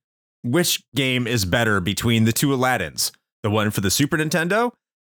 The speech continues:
and the one for the Sega Genesis. No other versions of Aladdin exist in this universe. Just those two games, 'cause we know those are the only two versions really anyone gives two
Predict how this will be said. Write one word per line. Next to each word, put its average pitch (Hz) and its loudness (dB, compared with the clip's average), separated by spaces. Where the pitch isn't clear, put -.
and 131 0
the 131 0
one 135 0
for 143 -2
the 131 -2
Sega 127 0
Genesis. 107 0
No 147 0
other 196 2
versions 160 0
of 151 0
Aladdin 131 2
exist 107 0
in 110 4
this 101 2
universe. 80 0
Just 151 0
those 151 2
two 151 0
games, 143 2
'cause 120 0
we 131 2
know 127 2
those 117 2
are 92 -4
the 120 2
only 117 2
two 117 2
versions 107 2
really 190 0
anyone 135 0
gives 113 2
two 107 2